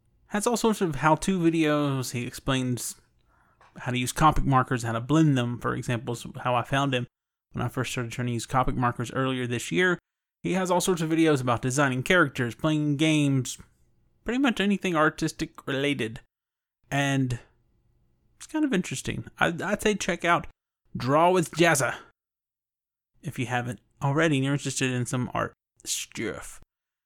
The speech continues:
Uh, another thing I've been checking out on YouTube, YouTube, again, it's a fantastic resource. This week, and I was confused. This series of new animated shorts from Disney,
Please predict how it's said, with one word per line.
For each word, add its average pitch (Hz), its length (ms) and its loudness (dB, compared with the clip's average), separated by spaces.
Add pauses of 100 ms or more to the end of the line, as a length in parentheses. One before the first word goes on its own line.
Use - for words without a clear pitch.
(440)
Uh, 202 260 2
another 254 280 6
thing 214 240 4
I've 165 180 6
been 165 140 4
checking 151 240 2
out 135 160 2
on 131 80 0
YouTube, 147 380 -2 (200)
YouTube, 151 440 -2 (100)
again, 139 300 -2
it's - 160 -10
a 123 40 -12
fantastic 131 680 -2
resource. 143 460 0 (520)
This 196 240 2
week, 202 420 -2
and 165 200 -2 (420)
I 175 80 0
was 208 140 0
confused. - 480 -2 (500)
This - 720 2 (100)
series 233 540 0
of 160 340 4
new 190 480 4 (300)
animated 180 440 4
shorts 175 520 2
from 139 420 2
Disney, 143 540 4